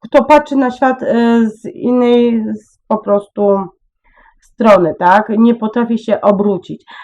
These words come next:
Ale jeżeli mam połączyć kw-, em, te fakty, już macie księżyc, jest kobieta, która ma lekkie zaburzenia lub czarno wszystko widzi. Kochani, e, karty pokazują, że ona będzie na z-, jakieś zwycięstwo pokona,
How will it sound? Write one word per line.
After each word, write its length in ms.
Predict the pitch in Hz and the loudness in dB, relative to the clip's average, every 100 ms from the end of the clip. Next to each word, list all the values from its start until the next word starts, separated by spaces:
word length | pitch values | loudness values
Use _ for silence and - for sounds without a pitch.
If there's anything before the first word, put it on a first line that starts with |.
| - _ | -20 _
Ale 320 | - 294 294 | 4 6 6
jeżeli 380 | 233 214 269 269 | 4 4 2 4
mam 320 | 226 262 294 | 6 6 4
połączyć 560 | 285 254 262 254 220 - | 4 4 4 2 -4 -16
kw-, 240 | - - | -18 -6
em, 680 | 220 226 214 214 196 196 196 196 | 0 2 2 2 0 0 -4 -2
te 140 | 220 196 | 0 0
fakty, 460 | - 208 - - 254 285 - _ - | 2 0 -2 -2 -2 -2 -14 _ 0
już 360 | 269 349 349 | 4 4 2
macie 260 | 269 269 233 | -2 -2 -4
księżyc, 500 | - 277 262 254 - | -2 -2 0 -4 -4
jest 300 | 208 269 285 | -2 -2 -2
kobieta, 400 | 262 240 269 247 | -2 -2 -2 -4
która 300 | 254 254 240 | -2 0 0
ma 400 | 240 262 269 226 | 2 4 4 4
lekkie 340 | 190 - 185 | 0 -4 -6
zaburzenia 480 | 175 165 175 220 233 | -4 -4 -2 0 2
lub 160 | 220 214 - 160 | 0 -2 -8 -4
czarno 400 | 226 240 233 233 | 0 0 0 -2
wszystko 400 | - 226 - 202 | -2 -8 -6 -6
widzi. 480 | 180 175 147 185 254 277 - - - | -4 -8 -6 -4 -4 -4 -20 -20 -14
Kochani, 580 | - 240 208 214 208 247 359 _ _ _ _ _ _ - | -2 0 4 4 4 2 -2 _ _ _ _ _ _ -2
e, 280 | 226 214 208 | 2 6 6
karty 320 | 208 262 - | 4 -2 -4
pokazują, 400 | 240 254 269 262 | -8 -4 -2 -2
że 120 | 254 - | -2 -2
ona 400 | 254 247 233 - - _ - | 0 2 0 -2 -20 _ -6
będzie 440 | 180 294 240 220 | 2 2 2 0
na 360 | 208 196 180 175 | 2 2 2 0
z-, 120 | 180 202 214 208 | -2 0 0 2
jakieś 340 | 226 - 220 | -2 -2 -6
zwycięstwo 460 | 202 - 247 240 226 | -6 -6 -6 -4 -8
pokona, 480 | 208 - 247 277 | -8 -6 -2 -2